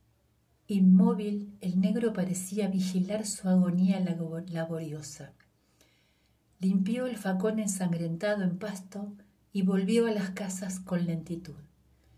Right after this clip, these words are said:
sin mirar para atrás. Cumplida su tarea de justiciero, ahora era nadie. Mejor dicho, era el otro.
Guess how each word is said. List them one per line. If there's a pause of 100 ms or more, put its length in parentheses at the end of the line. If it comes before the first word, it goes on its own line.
(140)
sin
mirar
para
atrás. (920)
Cumplida
su
tarea
de
justiciero, (580)
ahora
era
nadie. (880)
Mejor
dicho, (160)
era
el
otro.